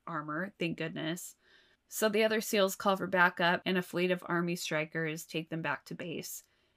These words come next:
And Chris survives this, but he can't help but feel like his luck is kind of running out. He's survived a lot of incidents and situations. Two days later, Chris and his team go back to that area with the strikers, and they raid a factory nearby.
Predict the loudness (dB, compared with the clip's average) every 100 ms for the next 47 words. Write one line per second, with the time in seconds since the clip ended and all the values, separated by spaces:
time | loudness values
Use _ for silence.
0 | 0 2 2 4 2 2 -2 0 0 0
1 | -4 -4 -2 -2 0 2 2 0 -4 -2
2 | -4 -4 -4 -4 -4 _ -20 _ _ -8
3 | 0 0 2 -4 -2 -4 -4 -6 -4 -4
4 | 0 -2 -2 -2 -2 -2 -4 -6 -6 -2
5 | 0 0 -2 -4 -4 -6 -4 -4 -4 -6
6 | -10 -4 0 2 0 -2 -12 _ -4 -4
7 | -4 -4 -4 -6 -6 -6 -6 -8 -8 -8
8 | -8 -8 -8 -10 -14 -6 -4 -4 -8 -14
9 | -18 -20 -20 _ _ _ _ _ -2 2
10 | 4 2 2 2 4 4 4 0 -4 -2
11 | -2 0 -4 -4 -2 -2 0 0 2 0
12 | -4 -6 -2 0 2 2 0 -4 -6 -6
13 | 2 2 2 0 0 -2 -6 -2 0 0
14 | 0 -2 2 2 2 -4 -4 -4 -4 -2
15 | -2 -2 -2 -8